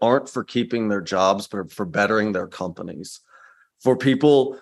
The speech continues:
that make decisions because they impact someone else in a better way rather than protecting their own. Because ultimately,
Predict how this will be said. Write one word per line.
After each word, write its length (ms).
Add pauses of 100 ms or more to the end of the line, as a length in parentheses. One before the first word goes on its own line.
(120)
that 180
make 260
decisions 680
because 400
they 300 (140)
impact 840 (600)
someone 640
else 320
in 140
a 60
better 360
way 500
rather 280
than 180
protecting 840
their 220
own. 460 (480)
Because 300
ultimately, 720